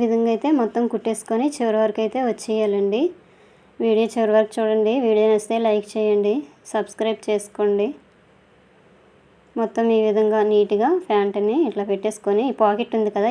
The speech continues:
ఈ పాకెట్ని ఇలా సైడ్కి తీసుకోవాలండి. లేదంటే పాకెట్ మీద నుంచి కుట్టు వెళ్ళిపోతే మనకి పాకెట్ అనేది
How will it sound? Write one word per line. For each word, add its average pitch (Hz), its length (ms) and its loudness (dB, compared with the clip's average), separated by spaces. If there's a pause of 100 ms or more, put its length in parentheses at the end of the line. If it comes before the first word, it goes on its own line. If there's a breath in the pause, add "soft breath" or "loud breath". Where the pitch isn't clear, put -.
ఈ - 100 -4
పాకెట్ని 214 460 0 (180)
ఇలా 208 220 2 (540)
సైడ్కి 214 380 0
తీసుకోవాలండి. 202 760 -2
లేదంటే 208 380 2 (100)
పాకెట్ 208 380 -2
మీద 208 100 2 (100)
నుంచి 202 260 -6
కుట్టు 214 300 -4 (720 loud breath)
వెళ్ళిపోతే 214 440 -2 (120)
మనకి 220 260 0 (300)
పాకెట్ 226 340 0
అనేది 214 340 2